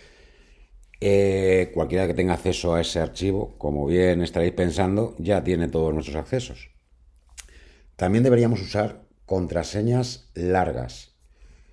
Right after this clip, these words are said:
Me refiero a más de ocho caracteres. Eh, si podemos combinar alfanumérico, letras y números, con símbolos, mayúsculas y minúsculas, esa sería una,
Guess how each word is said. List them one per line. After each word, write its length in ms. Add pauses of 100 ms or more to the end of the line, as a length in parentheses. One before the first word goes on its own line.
(320)
Me 160
refiero 300
a 40
más 200
de 160
ocho 240
caracteres. 800 (540)
Eh, 400
si 180
podemos 400
combinar 560
alfanumérico, 880 (280)
letras 500
y 60
números, 560
con 240
símbolos, 720 (200)
mayúsculas 720
y 140
minúsculas, 760 (640)
esa 120
sería 220
una, 400